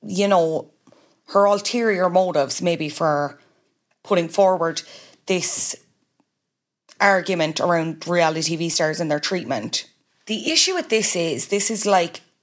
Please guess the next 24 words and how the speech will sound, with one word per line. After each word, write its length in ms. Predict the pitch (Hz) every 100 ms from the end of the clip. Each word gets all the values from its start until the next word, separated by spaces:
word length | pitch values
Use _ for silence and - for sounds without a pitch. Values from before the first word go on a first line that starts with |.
| - -
damning 440 | 214 208 220 220
evidence 560 | 180 175 160 156 156 -
that 580 | 165 147 139 - - - - _ _ _ _ _ _ -
the 100 | 202
network 400 | 226 247 233 -
knew 540 | 202 180 156 147 - -
and 120 | 196
they 60 | 160
didn't 340 | 180 160 160
care, 420 | - 123 104 - _ _
because 260 | 185 190 180
they 120 | 170
were 100 | 160
like, 200 | 151 147
"She 200 | - 202
makes 260 | 208 220 -
good 180 | 208
T 160 | 202 175
V, 300 | 156 151 -
even 280 | 180 175 175
though 100 | 165
she's 260 | - 175 -
putting, 540 | 175 165 156 151 143 - - _ _ -
like, 460 | 180 160 156 -